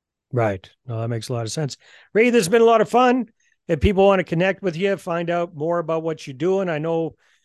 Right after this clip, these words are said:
you've got a variety of different things. I know you mentioned you, you filmed a few videos.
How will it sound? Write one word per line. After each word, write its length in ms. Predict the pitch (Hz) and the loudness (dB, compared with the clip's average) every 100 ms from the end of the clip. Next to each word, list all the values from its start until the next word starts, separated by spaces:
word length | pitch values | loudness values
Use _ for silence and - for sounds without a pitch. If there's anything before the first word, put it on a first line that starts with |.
| _ - | _ -14
you've 140 | 135 | -6
got 220 | 147 147 | 2 2
a 60 | 139 | 2
variety 560 | 135 135 151 165 170 165 | 2 2 2 0 0 -2
of 80 | |
different 360 | 143 160 160 135 | -2 -6 -6 -8
things. 400 | 156 151 156 139 | -6 -4 -4 -6
I 80 | 131 | -6
know 140 | 135 | -6
you 140 | 139 135 | -4 -4
mentioned 340 | 139 131 135 | -4 -6 -6
you, 180 | 127 120 _ _ _ _ | -4 -4 _ _ _ _
you 100 | 139 | -10
filmed 300 | 120 156 147 | -2 0 2
a 60 | 135 | 0
few 180 | 151 135 | -2 0
videos. 440 | 139 139 139 131 | 2 4 0 -4